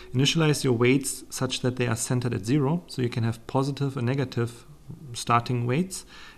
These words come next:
And if you also use this ten H, um, which can have positive and negative values,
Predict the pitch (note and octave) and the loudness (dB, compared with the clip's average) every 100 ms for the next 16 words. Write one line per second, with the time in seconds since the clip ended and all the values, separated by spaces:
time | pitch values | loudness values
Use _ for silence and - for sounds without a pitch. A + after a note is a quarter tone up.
0 | - C3 B2+ B2+ B2+ B2+ B2+ B2+ B2+ B2 | -2 0 2 0 0 0 2 2 2 2
1 | A#2 - C3 B2+ D3+ F3+ - - A#2+ A2+ | -2 -4 -2 2 2 2 0 -2 0 0
2 | A2+ A2 - - D3 - A#2 - A#2+ A#2 | -2 -6 -12 -16 -14 -8 -8 -4 -4 -4
3 | A#2 - B2+ A#2+ A#2+ A2+ A#2 A#2 A2 A2 | -2 -2 -2 -2 -2 0 0 -2 -4 -2
4 | A2+ E3+ | 0 -2